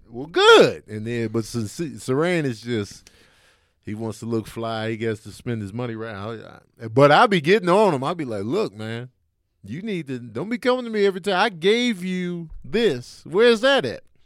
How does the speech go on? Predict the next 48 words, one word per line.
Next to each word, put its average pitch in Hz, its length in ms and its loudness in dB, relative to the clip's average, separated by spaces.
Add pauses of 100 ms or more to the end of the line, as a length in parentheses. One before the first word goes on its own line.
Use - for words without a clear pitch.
(560)
So 117 140 -6
now 156 260 2
I'm 147 80 0
setting 143 280 -4
up 127 120 -2
a 120 80 -2
blueprint 123 480 -6
to 110 100 -8
where, 110 500 -6 (920)
you 107 160 -2
know, 95 400 -6 (160)
"Hey, 87 140 -14
if 80 180 -14
I 101 80 -10
go 87 220 -14
to 85 40 -18
Dad, 92 580 -6 (140)
I 104 80 -8
gotta 95 140 -8
explain 98 600 -10
why 95 260 -6
I - 20 -6
spent 90 300 -12
the 92 80 -12
money. 98 320 -8
What 95 160 -8
did 101 120 -6
I 92 200 -8
spend 104 360 -10
on 98 140 -10
this? 92 140 -14
I'm 110 180 -12
not 87 160 -14
even 80 220 -16
gonna, 80 260 -14 (180)
let 156 160 -12
me 110 100 -8
just 85 280 -16 (180)
do 95 200 -8
better 92 260 -8
and 85 240 -10
save." 90 440 -8
I'm 101 180 -10
trying 131 300 0
to 113 60 -2
instill 107 640 -2
that, 117 360 -4
like, 87 320 -14